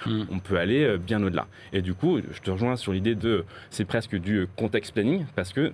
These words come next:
Speaker 2: d'ailleurs, nous, c'est comme ça qu'on avait appelé l'offre il y a quatre ans quand, quand on l'avait lancée, on appelait ça context planning parce que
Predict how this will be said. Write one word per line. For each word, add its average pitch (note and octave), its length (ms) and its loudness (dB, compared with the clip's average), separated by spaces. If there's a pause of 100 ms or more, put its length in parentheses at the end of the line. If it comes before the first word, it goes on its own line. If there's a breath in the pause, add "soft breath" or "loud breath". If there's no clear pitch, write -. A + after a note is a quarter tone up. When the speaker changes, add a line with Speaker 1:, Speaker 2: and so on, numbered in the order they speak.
(120)
Speaker 2:
d'ailleurs, A#2 260 2
nous, G#2 60 2
c'est G2 120 -2
comme F#2+ 160 -2
ça B2+ 140 2
qu'on - 220 0
avait A2 180 4
appelé A2 260 2
l'offre A#2 260 4
il G2 40 4
y F#2+ 40 4
a F#2+ 60 0
quatre G#2 300 0
ans B2 80 0
quand, F2+ 260 0
quand F#2+ 140 -2
on F#2+ 80 2
l'avait F#2 260 2
lancée, A#2 340 0 (280 loud breath)
on - 20 -2
appelait F#2 160 -2
ça G2 140 2
context G#2 360 0
planning B2+ 300 4
parce G2+ 160 0
que D#3+ 200 2